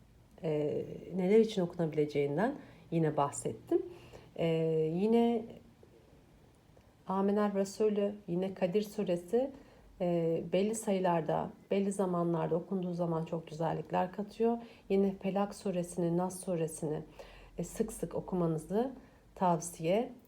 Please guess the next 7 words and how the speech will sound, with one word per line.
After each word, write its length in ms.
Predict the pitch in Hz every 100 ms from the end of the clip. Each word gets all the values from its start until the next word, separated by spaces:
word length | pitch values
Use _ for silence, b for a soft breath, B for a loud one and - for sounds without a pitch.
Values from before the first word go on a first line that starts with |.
| - -
ediyorum. 640 | 208 208 170 147 233 302 B B B
Üzerinizde 540 | 208 214 214 214 208 185
dua 260 | 196 185
taşımak 540 | 185 175 - 180 170 -
da, 200 | 147 143 - _ _
e, 60 | - - 156 - 156 147 135 143 151 - _ -
size 460 | - 160 180 165